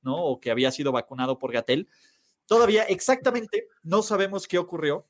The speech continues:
con, con, con Patrick Mahomes. Es más probable que no,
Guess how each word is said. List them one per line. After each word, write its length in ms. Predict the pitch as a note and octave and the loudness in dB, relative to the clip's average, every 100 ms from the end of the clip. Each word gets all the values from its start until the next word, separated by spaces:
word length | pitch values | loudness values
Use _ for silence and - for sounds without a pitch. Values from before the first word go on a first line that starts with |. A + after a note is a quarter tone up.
| _ | _
con, 240 | D3+ C#3+ C3+ | -6 -6 -6
con, 420 | C#3 C3+ C3 C#3 C3+ | -8 -8 -8 -12 -10
con 600 | C3+ C3 C3 B2+ C3 C#3+ | -6 -4 -4 -8 -14 -6
Patrick 300 | - - E3+ | -4 -4 -4
Mahomes. 500 | F#3+ F3 F3+ C4 - _ _ _ - | -4 -2 -4 -4 -14 _ _ _ 0
Es 180 | F3 E3+ | 2 2
más 300 | F#3+ A3+ A3+ | 2 0 2
probable 400 | A3 G3+ G3 G3 | 2 4 2 0
que 140 | E3 | -6
no, 260 | C#3 C#3+ | -8 -10